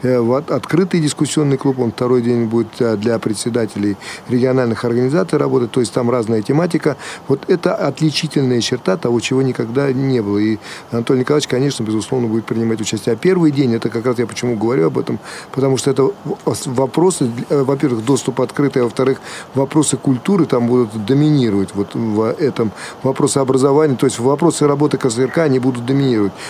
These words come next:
То, о чем говорил Анатолий Николаевич, это и культура, и спорт, и молодежь, и радио, и образование, и все вот это в первый день мы выносим на дискуссионный клуб, чтобы послушать прежде всего ваше мнение, не высказать свои проблемы, высказать свои, так сказать, трудности,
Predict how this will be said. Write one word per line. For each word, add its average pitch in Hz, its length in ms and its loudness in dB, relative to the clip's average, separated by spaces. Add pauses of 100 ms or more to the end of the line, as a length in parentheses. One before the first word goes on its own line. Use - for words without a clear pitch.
(140)
То, 151 100 4
о 151 60 6
чем 151 160 2
говорил 135 300 6
Анатолий 127 280 2
Николаевич, 120 400 0
это 82 200 0
и 160 140 2
культура, 151 500 4
и 123 40 2
спорт, 170 440 0
и 135 40 2
молодежь, 127 540 2 (320)
и 135 260 6
радио, 139 500 6
и 131 480 4
образование, 131 720 4
и - 20 2
все 147 180 0
вот 131 200 4
это 151 220 0 (280)
в - 60 -20
первый 135 280 4
день 156 160 2
мы 131 140 4
выносим 131 420 2
на 117 80 2
дискуссионный 117 520 0
клуб, 165 220 0
чтобы 127 220 2
послушать 135 540 0 (300)
прежде 170 360 4
всего 143 280 4
ваше 135 420 2
мнение, 120 420 2
не 127 260 2 (260)
высказать 160 420 4
свои 151 240 6
проблемы, 147 680 4
высказать 135 400 2
свои, 139 220 4
так 123 100 2
сказать, - 180 -6
трудности, 160 540 2